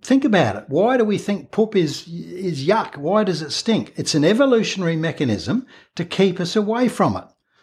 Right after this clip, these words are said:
and getting sick, 'cause poop can harbour hepatitis A and E, worms, E. coli, salmonella, rotavirus, giardia, cryptosporidium, whole bunch of nasty stuff. We have evolved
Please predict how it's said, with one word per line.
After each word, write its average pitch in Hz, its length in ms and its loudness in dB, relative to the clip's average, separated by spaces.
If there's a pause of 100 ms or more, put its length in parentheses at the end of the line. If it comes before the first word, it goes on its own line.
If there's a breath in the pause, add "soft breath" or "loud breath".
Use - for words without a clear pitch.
(440 soft breath)
and 151 220 2
getting 139 280 2
sick, - 400 -2
'cause 156 180 0
poop - 280 -2
can 151 160 0
harbour 131 320 2
hepatitis 156 680 0
A 175 320 0
and 135 100 2
E, 165 220 2
worms, 170 560 2
E. 147 100 2
coli, 180 500 2
salmonella, 175 680 0
rotavirus, 175 880 0
giardia, 175 560 -2
cryptosporidium, 208 1200 0 (380 loud breath)
whole 233 220 2
bunch 277 280 2
of 240 80 4
nasty 147 400 2
stuff. - 400 -6 (320 soft breath)
We 196 200 2
have 156 180 2
evolved 156 680 2